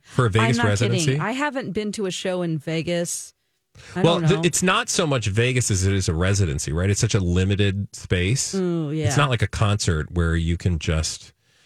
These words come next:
Speaker 1: have, like, the nosebleed seats.
Speaker 2: Yeah.
Speaker 1: Like, even, like, even the crappiest seats at Adele were hundreds and hundreds of dollars
Speaker 2: Oh.
Speaker 1: because there was no bad seat in that house. It
Speaker 2: Yeah.
Speaker 1: was such a small
Speaker 2: It's
Speaker 1: venue.
Speaker 2: small.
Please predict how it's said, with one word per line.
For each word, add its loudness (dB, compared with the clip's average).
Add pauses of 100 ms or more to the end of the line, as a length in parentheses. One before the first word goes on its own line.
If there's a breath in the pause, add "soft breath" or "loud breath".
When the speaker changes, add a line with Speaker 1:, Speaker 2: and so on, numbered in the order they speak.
(280 soft breath)
Speaker 1:
have, 0
like, 0
the 0
nosebleed 0
seats. -2
Speaker 2:
Yeah. -4
Speaker 1:
Like, 0 (260 loud breath)
even, 2
like, 0
even 2
the 2 (220)
crappiest 2
seats 0
at 2
Adele 0
were 0
hundreds 0
and -4
hundreds -2
of -6
dollars 0
Speaker 2:
Oh. -6
Speaker 1:
because 0 (420 soft breath)
there 2
was 0
no 4
bad 0
seat 0
in 0
that -2
house. -2
It -2
Speaker 2:
Yeah. -2
Speaker 1:
was 0
such -2
a 0
small -2
Speaker 2:
It's -4
Speaker 1:
venue. -2
Speaker 2:
small. -2